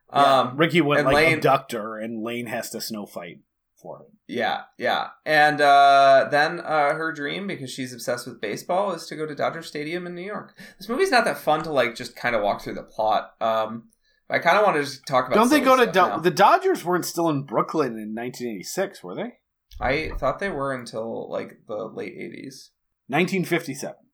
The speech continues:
Speaker 2: Oh, gotcha, gotcha.
Speaker 1: Yeah. Yeah, I,
Speaker 2: Oh,
Speaker 1: 'cause they
Speaker 2: so they
Speaker 1: showed
Speaker 2: must
Speaker 1: the,
Speaker 2: have,
Speaker 1: they showed
Speaker 2: they
Speaker 1: the
Speaker 2: must have gone
Speaker 1: ocean and
Speaker 2: to
Speaker 1: stuff. I think they went to L A.
Speaker 2: Got it. I'm not a, not a baseball head. Um,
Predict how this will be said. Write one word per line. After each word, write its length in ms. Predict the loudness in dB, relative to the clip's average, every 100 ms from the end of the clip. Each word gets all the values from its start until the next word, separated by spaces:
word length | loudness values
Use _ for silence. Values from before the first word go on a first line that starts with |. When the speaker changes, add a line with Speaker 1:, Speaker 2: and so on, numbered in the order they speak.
| _ _ _ -8
Speaker 2:
Oh, 720 | -6 -4 -2 -2 0 -2 -4
gotcha, 260 | -8 -10 -10
gotcha. 480 | -10 -10 -14 -14 -4
Speaker 1:
Yeah. 260 | -2 -2 -10 -20 _ _ _
Yeah, 180 | 0 4
I, 60 | 4 6
Speaker 2:
Oh, 100 | 4
Speaker 1:
'cause 120 | 6
they 100 | 4
Speaker 2:
so 20 |
they 40 | 6
Speaker 1:
showed 120 | 4
Speaker 2:
must 160 | 4
Speaker 1:
the, 60 | -2
Speaker 2:
have, 100 | -6 -12 0
Speaker 1:
they 100 | 4
showed 160 | 6
Speaker 2:
they 40 | 4
Speaker 1:
the 60 | 2
Speaker 2:
must 100 | 4
have 80 | 4
gone 80 | 6
Speaker 1:
ocean 160 | 4
and 100 | 2
Speaker 2:
to 40 | 2
Speaker 1:
stuff. 260 | 2 2 2
I 100 | 2
think 140 | 6
they 100 | 4
went 180 | 4 -2
to 100 | -6
L 160 | -6 -8
A. 100 | -10 -18 _ _ _ _ _ -6
Speaker 2:
Got 180 | -4 -4
it. 100 | -6 _
I'm 140 | -8
not 120 | -4 -2
a, 200 | -4 -2
not 140 | -2
a 40 |
baseball 400 | 0 -2 -2 -2 2
head. 300 | 0 0 -10 _
Um, 540 | -2 0 2 0 -2